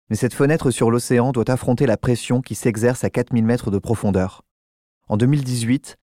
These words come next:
un expert craignait que le hublot ne vole en éclats. Il avait d'ailleurs tiré la sonnette d'alarme. Ce dernier a été conçu pour résister à la pression ressentie à mille trois cents mètres de profondeur, alors qu'Ocean Gate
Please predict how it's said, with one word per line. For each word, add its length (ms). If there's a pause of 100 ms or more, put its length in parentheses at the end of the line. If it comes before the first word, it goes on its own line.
(200)
un 140
expert 320
craignait 320
que 100
le 200
hublot 340
ne 80
vole 200
en 100
éclats. 380 (360)
Il 120
avait 160
d'ailleurs 300
tiré 280
la 100
sonnette 280
d'alarme. 420 (380)
Ce 140
dernier 320
a 40
été 160
conçu 380
pour 200
résister 420
à 40
la 100
pression 380
ressentie 460
à 60
mille 140
trois 180
cents 160
mètres 240
de 100
profondeur, 640 (300)
alors 240
qu'Ocean 380
Gate 340